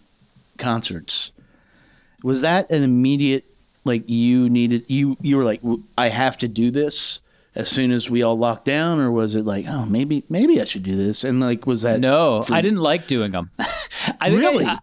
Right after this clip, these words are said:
Speaker 2: yeah, I didn't, I don't think,
Speaker 1: Huh.
Speaker 2: think I did that many of 'em either. Um,
Speaker 1: You, yeah, you did a few, but the first one you did was, like, r-, I think right after the lockdown,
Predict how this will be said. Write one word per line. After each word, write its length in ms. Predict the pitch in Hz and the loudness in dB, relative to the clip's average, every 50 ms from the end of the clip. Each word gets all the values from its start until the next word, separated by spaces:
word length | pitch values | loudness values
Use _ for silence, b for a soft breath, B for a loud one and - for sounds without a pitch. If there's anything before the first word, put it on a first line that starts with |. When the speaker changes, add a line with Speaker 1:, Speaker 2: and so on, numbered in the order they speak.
| - - | -6 -2
Speaker 2:
yeah, 220 | 214 220 240 220 | -2 0 0 0
I 80 | 214 240 | 0 0
didn't, 260 | 277 302 349 311 233 | -2 -2 -2 -4 -4
I 140 | - 180 202 | -2 -2 0
don't 200 | 254 294 320 269 | 0 0 0 0
think, 140 | 233 226 | 0 0
Speaker 1:
Huh. 100 | 247 226 | 0 0
Speaker 2:
think 200 | 185 196 196 196 | 0 -2 0 0
I 160 | 190 156 156 151 | 0 0 0 0
did 300 | 135 160 170 175 135 131 | 0 -2 -2 -2 0 -2
that 200 | 143 156 131 131 | -2 -2 -2 -2
many 280 | 123 135 156 175 127 | -2 -2 0 -2 -2
of 120 | 95 90 95 | -2 -2 -2
'em 140 | 92 95 | -2 0
either. 320 | 104 123 131 117 90 85 - B B B B B B B B B - | 0 0 0 -2 -2 -4 -6 B B B B B B B B B -2
Um, 220 | 156 139 127 - | 0 2 2 2
Speaker 1:
You, 140 | - 104 - - _ _ _ _ _ - - - - - - - - _ _ _ _ _ _ _ _ _ - | 0 -2 -4 -8 _ _ _ _ _ -20 -20 -20 -20 -20 -20 -20 -20 _ _ _ _ _ _ _ _ _ -6
yeah, 140 | 208 196 | -2 0
you 140 | 180 185 196 | 0 0 0
did 160 | 185 311 320 | 0 0 0
a 40 | 302 | 0
few, 320 | - - - 269 254 214 170 | -2 0 0 2 2 2 0
but 280 | - - 175 175 - | -2 -4 -6 -4 -4
the 80 | - 135 | -8 -8
first 340 | - - 247 277 - - - | -2 0 0 0 0 0 0
one 100 | 240 202 | 2 2
you 120 | 165 147 | 2 2
did 160 | 139 143 139 | 2 0 2
was, 320 | 135 139 135 120 110 117 135 | 2 2 2 2 0 0 0
like, 180 | 127 113 110 | -2 -2 -2
r-, 140 | 117 120 - | -4 -4 -4
I 60 | - 135 | -4 -2
think 160 | - 214 175 123 | 0 0 0 0
right 280 | 117 123 135 147 156 | 0 0 2 2 2
after 180 | 156 147 - 143 | 0 0 0 0
the 80 | 120 | 2
lockdown, 640 | 113 113 113 117 113 - 156 160 170 180 185 175 147 | 2 2 2 0 0 -2 -2 -2 -2 -2 -2 -4 -4